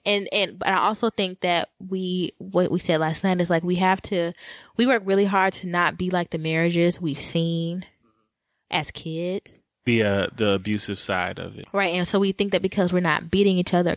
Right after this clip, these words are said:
Speaker 1: cussing each other out on Facebook being stupid or cheating, that we are healthy. But there are other ways like this that is a slippery, slippery slope into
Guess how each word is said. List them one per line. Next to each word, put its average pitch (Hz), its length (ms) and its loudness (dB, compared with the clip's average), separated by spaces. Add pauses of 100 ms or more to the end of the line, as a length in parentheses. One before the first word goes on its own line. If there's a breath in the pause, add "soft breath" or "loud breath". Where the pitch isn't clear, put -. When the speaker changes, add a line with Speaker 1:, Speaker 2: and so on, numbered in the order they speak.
Speaker 1:
cussing 185 300 0
each 180 100 -2
other 170 180 2
out 175 160 2
on 156 200 0
Facebook 175 380 0
being 165 200 2
stupid 165 500 2 (540 loud breath)
or 156 100 2
cheating, 175 600 2
that 156 440 2
we 175 180 -2
are 143 100 0
healthy. - 640 -2
But 170 120 0
there 175 160 2
are 151 100 4
other 180 180 4
ways 175 360 2
like 160 140 0 (100)
this 208 240 2
that 170 180 2
is 165 140 0
a 156 40 0
slippery, 170 520 0 (160)
slippery - 420 -2
slope 185 480 2
into 165 480 0